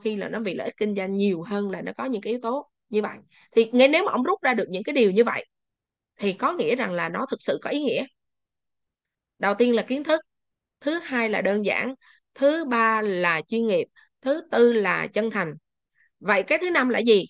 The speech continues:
Châu mới nghe ổng nói bốn cái rất là nhanh, rẹt, rẹt, rẹt, là Châu đang chuẩn bị viết cái số năm. Thì ổng mới nói là, ổng mới dừng lại, ổng mới kể. Ổng nói là khi mà ổng lên chiến lược, lên kế hoạch và đưa ra cái chiến lược cho toàn hệ thống cùng chạy rồi,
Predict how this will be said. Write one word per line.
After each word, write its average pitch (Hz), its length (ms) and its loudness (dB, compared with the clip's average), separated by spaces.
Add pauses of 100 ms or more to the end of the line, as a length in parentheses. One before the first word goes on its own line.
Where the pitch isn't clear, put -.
Châu 240 320 0
mới 302 140 -2
nghe 285 160 -4
ổng 226 180 -2
nói 285 120 -2
bốn 302 240 0
cái 330 220 -2
rất 453 180 -4
là - 60 -4
nhanh, 233 300 2
rẹt, 196 200 0
rẹt, 208 240 0
rẹt, 196 180 0 (380)
là 185 140 -2
Châu 233 200 -2 (120)
đang 240 280 0
chuẩn 247 160 -4
bị 190 200 -2
viết 330 160 -4
cái - 80 -8
số 294 120 -4
năm. 247 180 0 (1040)
Thì 226 260 4
ổng 220 280 0
mới 339 120 -2
nói 349 160 2
là, 208 260 0 (220)
ổng - 140 -8
mới 320 100 -4
dừng 208 200 2
lại, - 240 -8 (140)
ổng 226 160 -6
mới 302 140 -2
kể. - 360 -4 (1000)
Ổng 214 140 -2
nói 311 120 2
là 294 140 0
khi 269 140 4
mà 233 120 0
ổng 233 180 -2
lên 247 200 4
chiến 285 200 -6
lược, 226 280 -2
lên 233 220 -2
kế 254 140 -4
hoạch 247 240 -4 (600)
và 175 300 0
đưa 240 220 4
ra 220 200 -2
cái 254 180 -6
chiến 320 160 -8
lược 240 240 -2
cho 208 120 -2
toàn 180 220 -4
hệ 170 120 -4
thống 269 220 -6
cùng 170 180 -8
chạy - 220 -6
rồi, 160 240 -6